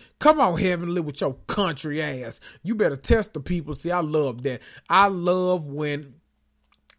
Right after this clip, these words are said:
people look past the reality T V personas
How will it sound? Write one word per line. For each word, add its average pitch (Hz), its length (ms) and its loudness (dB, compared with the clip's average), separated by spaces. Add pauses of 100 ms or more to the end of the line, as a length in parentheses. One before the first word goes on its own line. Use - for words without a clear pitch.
people 180 320 -4
look 156 320 -6
past 147 460 -2 (340)
the 135 100 -10
reality 143 560 -2
T 160 280 -10
V 135 460 -4
personas 131 840 -6